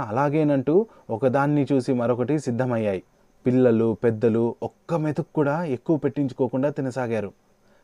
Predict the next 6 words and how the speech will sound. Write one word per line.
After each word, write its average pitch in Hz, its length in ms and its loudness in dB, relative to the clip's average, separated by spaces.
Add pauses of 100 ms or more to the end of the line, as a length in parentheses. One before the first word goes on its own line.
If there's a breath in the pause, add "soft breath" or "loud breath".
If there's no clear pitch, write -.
(200)
చేసిన 180 300 4
విందు 147 300 4
భోజనం 156 580 2
అందరికీ 143 480 -2
సరిపోవడమే 120 640 0
గాక 139 440 -4